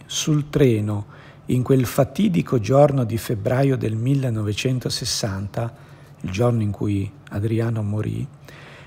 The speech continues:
era di altezza media, aveva gli occhi azzurri e un largo e peculiare sorriso. In una foto scattata l'anno successivo,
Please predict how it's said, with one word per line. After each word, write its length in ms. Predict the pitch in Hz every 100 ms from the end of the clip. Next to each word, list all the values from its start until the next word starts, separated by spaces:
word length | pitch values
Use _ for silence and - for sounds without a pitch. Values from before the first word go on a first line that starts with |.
| -
era 320 | - 233 247
di 120 | 165
altezza 520 | 98 196 135 113 -
media, 580 | 123 107 90 82 95 110 - -
aveva 420 | - 135 131 107 110
gli 140 | 113
occhi 240 | 113 - 160
azzurri 640 | 156 113 95 - 127 151 - -
e 120 | -
un 240 | 196 220 214
largo 440 | - - - 165
e 80 | 147
peculiare 840 | - 175 - 226 156 135 117 120
sorriso. 920 | 110 - 127 113 117 113 104 117 - - - - - - - - - -
In 120 | 180
una 220 | 302 285
foto 420 | - 190 247 -
scattata 720 | - - 131 - 139 156 - 113
l'anno 380 | 117 147 135
successivo, 1080 | 117 - 101 135 - - - 98 101 143 -